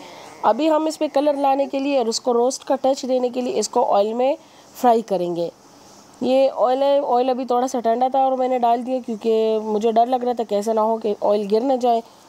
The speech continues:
तो बस ये मैंने डाल दिया। अभी ये थोड़ा सा roast होगा तो फिर मैं इसको निकाल दूँगी। पहले एक side से थोड़ी देर के लिए करना है, फिर दूसरी side पे थोड़ी देर के लिए करना है।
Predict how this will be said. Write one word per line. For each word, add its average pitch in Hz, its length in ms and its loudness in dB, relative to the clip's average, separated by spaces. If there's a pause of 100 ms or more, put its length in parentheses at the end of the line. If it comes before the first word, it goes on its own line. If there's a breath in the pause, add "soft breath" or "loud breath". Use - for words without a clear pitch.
(380)
तो 214 80 2
बस 220 240 0
ये 233 280 2
मैंने 226 260 0
डाल 220 200 2
दिया। 262 140 -4
अभी 233 140 -8
ये 226 200 -2
थोड़ा 226 180 2
सा 240 140 -2
roast 226 300 0
होगा 254 200 0
तो 240 120 -2
फिर 208 200 -4
मैं 196 100 0
इसको 190 200 -2
निकाल 185 340 0
दूँगी। 180 300 -2 (420 loud breath)
पहले 233 200 2
एक 254 180 2
side 302 220 0
से 311 100 -4
थोड़ी 302 220 -2
देर 294 160 -2
के 294 120 -2
लिए 294 120 0
करना 277 240 2
है, 269 180 0
फिर 233 160 -4
दूसरी 214 280 -2
side 254 280 0
पे 254 140 2 (180)
थोड़ी 247 200 0
देर 240 140 0
के 247 160 -6
लिए 247 120 0
करना 240 260 2
है। 247 240 0